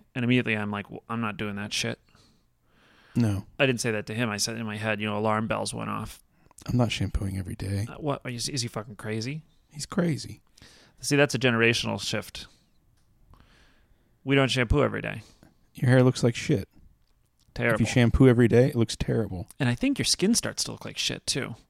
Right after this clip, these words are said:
Speaker 1: At any rate. Um, he says, "I shampoo every day. I let it wash down my face, and that's it.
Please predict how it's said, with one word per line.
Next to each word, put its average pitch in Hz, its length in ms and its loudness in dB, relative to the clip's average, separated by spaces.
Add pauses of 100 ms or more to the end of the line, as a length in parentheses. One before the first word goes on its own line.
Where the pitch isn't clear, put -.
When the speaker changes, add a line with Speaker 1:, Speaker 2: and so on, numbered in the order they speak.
(380)
Speaker 1:
At 135 120 2
any 117 160 2
rate. 92 200 -8 (840)
Um, 113 520 -2 (280)
he - 200 -6
says, 120 220 2
"I 107 60 -4
shampoo 165 340 2
every 135 140 2
day. 123 220 2
I 120 120 -2
let 117 160 4
it 120 100 -2
wash 117 300 -4
down 117 160 -6
my 110 140 -8
face, 110 520 -6 (480)
and 110 120 -6
that's 104 240 -4
it. 104 180 -8